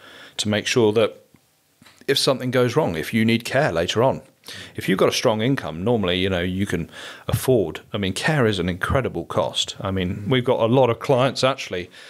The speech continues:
Speaker 1: who are, well, a significant number who are in care or, you know, about to receive care, and the costs associated with that, and it's a very real thing for, I think, our generation, our parents' generation, as they approach this age now,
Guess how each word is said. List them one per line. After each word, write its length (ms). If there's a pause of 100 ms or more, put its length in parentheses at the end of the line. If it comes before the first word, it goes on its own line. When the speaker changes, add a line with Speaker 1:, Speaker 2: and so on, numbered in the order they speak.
(220)
Speaker 1:
who 220
are, 160
well, 300 (140)
a 320
significant 460
number 240
who 160
are 140
in 240
care 400 (420)
or, 380
you 100
know, 220
about 360
to 120
receive 400
care, 200
and 140
the 40
costs 440
associated 760
with 240
that, 240
and 80
it's 140
a 40
very 340
real 480
thing 300
for, 200
I 100
think, 260
our 160
generation, 560
our 100
parents' 360
generation, 580
as 100
they 120
approach 360
this 160
age 240
now, 280